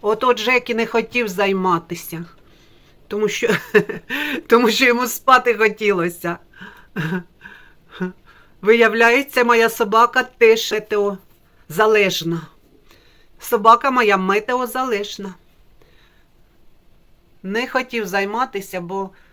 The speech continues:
оце ж, бачите, погода міняється. О, як гарно тече дощик. Ну, вже перестає знову, вон, бачите,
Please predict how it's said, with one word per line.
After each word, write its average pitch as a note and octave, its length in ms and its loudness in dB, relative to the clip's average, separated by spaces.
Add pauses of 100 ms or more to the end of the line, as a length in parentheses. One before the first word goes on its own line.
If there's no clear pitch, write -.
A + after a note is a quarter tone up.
(220)
оце F#3 300 -10
ж, F#3 80 -10
бачите, G#3+ 440 -8
погода F3+ 440 -8
міняється. F#3 880 -6 (840)
О, F#3+ 80 -12
як E3+ 200 -6
гарно E3+ 300 -6
тече E3+ 400 -16 (920)
дощик. F#3 840 -16 (960)
Ну, A#3 100 -10
вже F#3 160 -10
перестає E3+ 680 -10
знову, D#3+ 280 -14
вон, D#3+ 220 -16
бачите, - 460 -18